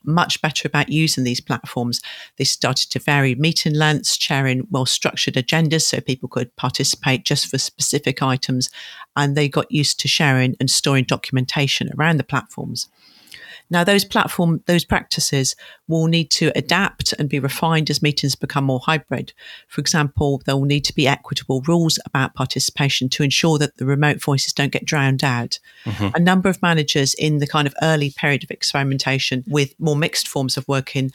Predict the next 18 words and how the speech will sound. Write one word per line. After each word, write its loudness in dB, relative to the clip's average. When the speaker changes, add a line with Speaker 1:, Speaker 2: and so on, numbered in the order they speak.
Speaker 1:
um, -2
around 0
hybrid -2
meetings 0
were 2
already 0
saying 2
that -4
one 0
of -2
the -4
big -2
learnings 0
was -2
that -2
everyone 2
needs 0
to -6